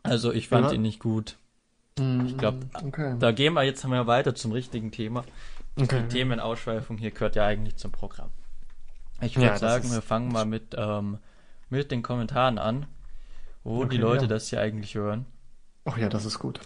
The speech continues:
Speaker 1: Ja, das ist ja eine, eine gute Sache. Ich muss sagen, es war nicht so viel Interessantes dabei.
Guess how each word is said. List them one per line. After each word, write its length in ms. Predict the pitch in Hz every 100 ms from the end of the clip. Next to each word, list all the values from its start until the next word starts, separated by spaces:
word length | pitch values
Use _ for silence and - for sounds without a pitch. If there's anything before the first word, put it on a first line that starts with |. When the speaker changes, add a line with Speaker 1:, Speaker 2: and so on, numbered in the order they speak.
| - -
Speaker 1:
Ja, 180 | 104
das 200 | 107 -
ist 80 | -
ja 80 | 110
eine, 280 | 110 107 110 -
eine 100 | 107
gute 320 | 123 120 107
Sache. 380 | 107 110 139 131 - - - - - -
Ich 60 |
muss 160 | 123 120
sagen, 280 | 113 117 117
es 140 | 110
war 100 | 113
nicht 160 | 110 104
so 140 | 110
viel 160 | - 113
Interessantes 640 | 107 - - 101 113 123
dabei. 460 | - 107 107 107